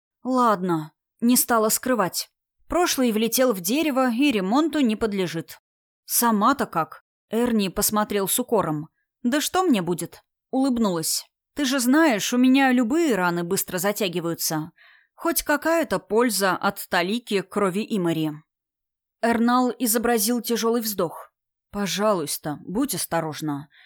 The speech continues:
Не рискуй зря». Он поймал меня за руку и легко сжал пальцы. «Буду очень стараться». С этими словами я оседлала свой ант,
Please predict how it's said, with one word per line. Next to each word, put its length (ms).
Не 200
рискуй 400
зря». 460
Он 200
поймал 360
меня 300
за 240
руку 340
и 180
легко 360
сжал 320
пальцы. 640
«Буду 380
очень 300
стараться». 720
С 140
этими 280
словами 520
я 300
оседлала 540
свой 300
ант, 420